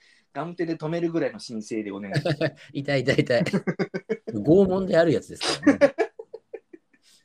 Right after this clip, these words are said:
Speaker 2: まあまあ、まあ、それぐらいにして
Speaker 1: そうですね、
Speaker 2: というところで。
Speaker 1: そうですね。
Speaker 2: うん。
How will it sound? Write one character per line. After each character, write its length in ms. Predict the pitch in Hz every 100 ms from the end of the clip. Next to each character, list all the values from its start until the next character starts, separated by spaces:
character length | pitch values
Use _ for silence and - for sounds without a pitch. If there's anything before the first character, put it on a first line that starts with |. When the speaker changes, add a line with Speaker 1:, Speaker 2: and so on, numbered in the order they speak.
| _ _ _ _ _ -
Speaker 2:
ま 140 | 131
あ 40 | 107
ま 120 | 101 85
あ、 80 | -
ま 140 | 113 101
あ、 40 |
そ 100 | 95
れ 60 | 104
ぐ 80 | 101
ら 120 | 101
い 40 |
に 80 | 95
し 80 | 95
て 80 | 135
Speaker 1:
そ 80 | 110
う 40 |
で 60 | 98
す 140 | 127
ね、 180 | 120 120
Speaker 2:
と 120 | 117
い 20 |
う 40 | 98
と 40 |
こ 60 | 85
ろ 80 |
で。 60 | 76
Speaker 1:
そ 60 | 73
う 40 |
で 20 |
す 60 | -
ね。 180 | _ 92
Speaker 2:
う 40 | 82
ん。 240 | 76 -